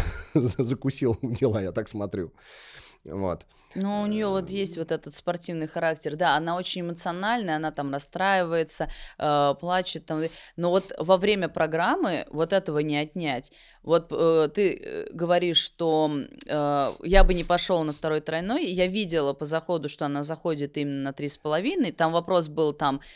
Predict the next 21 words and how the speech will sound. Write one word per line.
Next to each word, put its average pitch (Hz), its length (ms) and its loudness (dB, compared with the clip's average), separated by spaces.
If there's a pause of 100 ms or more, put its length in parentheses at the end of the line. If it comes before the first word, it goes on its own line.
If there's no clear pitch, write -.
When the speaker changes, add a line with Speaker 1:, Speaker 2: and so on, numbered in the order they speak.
(220)
Speaker 2:
в - 240 -18
последний 185 520 6
момент 160 380 2
решит 151 340 -6
ли 147 60 0
она 147 200 2
его 143 120 2
делать, 151 340 0
либо 151 180 -2
раскроется 156 480 0
раньше, 370 340 4
там, 143 200 0
да, 220 100 2
какой-то, 147 400 -4
но 143 80 -2
вот 147 140 -4
она 151 200 0
именно 139 200 -2
пошла 156 400 0
на 143 80 0
него. 139 320 -2